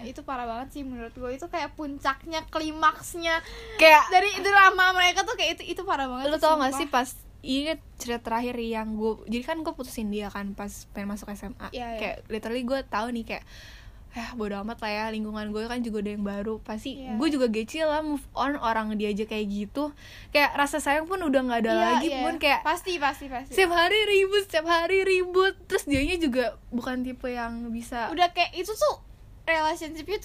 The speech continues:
Speaker 1: udah kayak toxic banget lah ya, udah cowoknya kayak
Speaker 2: Kayak
Speaker 1: gitu
Speaker 2: posesif,
Speaker 1: juga kan.
Speaker 2: iya, dianya
Speaker 1: Iya.
Speaker 2: juga bucin.
Speaker 1: Iya, terus udah gitu
Speaker 2: Kayak
Speaker 1: kayak di-, dia tuh kayak pemarah juga gitu kan.
Speaker 2: Kayak
Speaker 1: Terus kayak
Speaker 2: ngekang.
Speaker 1: nyakitin diri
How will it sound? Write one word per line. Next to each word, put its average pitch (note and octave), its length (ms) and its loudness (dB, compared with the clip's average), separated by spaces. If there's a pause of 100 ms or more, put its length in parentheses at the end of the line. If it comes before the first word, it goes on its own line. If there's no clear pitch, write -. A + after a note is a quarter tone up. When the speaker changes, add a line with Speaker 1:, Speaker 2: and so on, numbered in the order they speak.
Speaker 1:
udah F#4+ 160 -2
kayak E4 160 2
toxic - 400 -4
banget D#4 320 -4
lah F4 80 4
ya, D4 160 4
udah D#4 160 -2
cowoknya C#4 320 -4
kayak C#4 160 -6
Speaker 2:
Kayak A#3 160 -6
Speaker 1:
gitu A#3 140 -8
Speaker 2:
posesif, C4 340 0
Speaker 1:
juga C#4 80 -2
kan. C#4+ 240 4
Speaker 2:
iya, D4 240 2
dianya C4+ 240 2
Speaker 1:
Iya. B3+ 240 6
Speaker 2:
juga C4 160 4
bucin. C4 720 -2
Speaker 1:
Iya, G#4 160 8 (160)
terus A4+ 160 -10
udah A4+ 80 -2
gitu F#4 160 2
Speaker 2:
Kayak D#4 80 8
Speaker 1:
kayak F4+ 200 2 (160)
di-, E4+ 300 -10
dia F#4+ 220 -2
tuh C5+ 180 -4
kayak E4 240 0
pemarah E4+ 460 4
juga D#4 260 -4
gitu E4+ 240 -4
kan. G#4 220 4
Speaker 2:
Kayak D#4+ 160 6
Speaker 1:
Terus - 0 -
kayak E4 160 8
Speaker 2:
ngekang. A4+ 160 8
Speaker 1:
nyakitin G#4 340 2
diri F4 200 -2